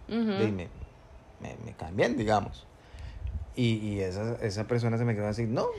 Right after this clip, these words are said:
Speaker 2: vos
Speaker 1: Sí,
Speaker 2: abrazas a
Speaker 1: pensaba
Speaker 2: todas".
Speaker 1: que
Speaker 2: Y
Speaker 1: era
Speaker 2: yo,
Speaker 1: algo especial con ella,
Speaker 2: yo,
Speaker 1: tal vez.
Speaker 2: "Ok, de, no sé".
Speaker 1: Sí, seguro era algo
Speaker 2: Y
Speaker 1: que pensaba que era algo
Speaker 2: súper celosa y,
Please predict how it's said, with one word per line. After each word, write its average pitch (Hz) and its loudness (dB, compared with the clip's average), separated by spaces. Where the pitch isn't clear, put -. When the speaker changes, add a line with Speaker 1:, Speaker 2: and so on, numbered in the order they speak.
Speaker 2:
vos 151 0
Speaker 1:
Sí, - 6
Speaker 2:
abrazas 269 10
a - 10
Speaker 1:
pensaba 226 12
Speaker 2:
todas". 233 10
Speaker 1:
que 262 8
Speaker 2:
Y 240 12
Speaker 1:
era 226 12
Speaker 2:
yo, 233 12
Speaker 1:
algo 240 8
especial 220 4
con 214 0
ella, 185 4
Speaker 2:
yo, 214 6
Speaker 1:
tal 165 6
vez. 180 4
Speaker 2:
"Ok, - -16
de, 120 4
no 85 -6
sé". 277 0
Speaker 1:
Sí, 392 2
seguro 220 4
era 190 8
algo 117 6
Speaker 2:
Y 104 0
Speaker 1:
que 220 -2
pensaba 185 4
que - -2
era 196 4
algo 190 0
Speaker 2:
súper 160 8
celosa 120 4
y, 135 2